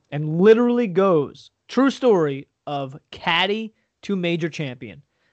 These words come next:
Um, my opinion, probably up there for kind of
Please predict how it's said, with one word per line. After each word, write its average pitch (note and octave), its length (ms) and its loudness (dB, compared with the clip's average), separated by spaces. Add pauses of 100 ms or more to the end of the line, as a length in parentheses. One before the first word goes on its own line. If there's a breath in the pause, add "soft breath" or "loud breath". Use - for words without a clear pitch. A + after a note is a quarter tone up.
(140)
Um, C3+ 680 -6 (380)
my G3 260 0
opinion, G#3 520 -2
probably G3+ 640 -4
up F3 180 -4
there E3 320 -4
for D3+ 200 -10
kind D#3+ 360 -6
of C3+ 280 -2